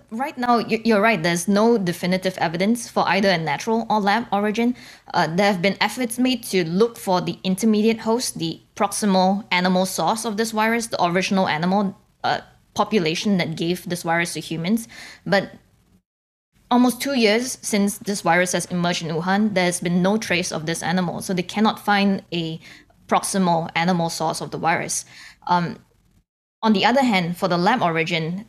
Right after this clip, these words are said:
this virus emerged in a city where the lab doing this exact type of research, collecting all of these diverse sars-like viruses, making novel and sometimes dangerous genetic modifications to them, was based in this city. So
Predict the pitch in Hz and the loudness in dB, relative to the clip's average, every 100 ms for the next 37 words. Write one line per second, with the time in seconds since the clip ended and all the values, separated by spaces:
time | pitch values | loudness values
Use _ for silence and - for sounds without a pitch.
0 | - 190 240 - - - 185 202 214 202 | -6 0 0 0 -8 -6 0 2 2 0
1 | 190 180 180 160 190 170 - 226 208 170 | 0 2 2 0 -4 -4 0 2 2 0
2 | 190 - 175 175 - - - _ _ _ | -6 -6 0 0 0 -8 -20 _ _ _
3 | - 185 175 208 226 - - - 214 214 | -2 0 4 4 2 -4 -20 -4 2 4
4 | 208 208 214 190 170 196 - 208 180 165 | 6 4 2 -2 2 -2 0 -2 -2 -2
5 | 175 226 233 - 185 165 170 190 196 214 | -4 -2 -4 -2 -2 -2 -2 -2 2 2
6 | 202 196 190 170 160 175 - - 180 180 | 0 -2 0 0 0 -2 -4 0 0 2
7 | 180 - 160 170 185 196 185 185 185 190 | -2 -2 0 0 0 -2 0 -2 0 0
8 | 185 - 190 - 196 190 202 196 208 - | -2 -6 -10 0 2 4 4 2 -2 -4
9 | 185 170 - - 190 208 220 180 180 208 | -2 -2 -4 -2 2 2 2 2 0 0
10 | 220 - 208 196 220 208 220 220 233 226 | 0 0 2 4 2 2 0 -4 -4 -2
11 | 240 233 240 240 - - - 180 180 170 | -4 -4 -2 -2 -2 -20 -4 -4 -2 0
12 | 214 240 - 175 180 - - 214 151 160 | 2 0 -2 0 0 0 0 0 -2 -6
13 | - - - - 226 214 196 | -14 -20 -16 -4 2 2 2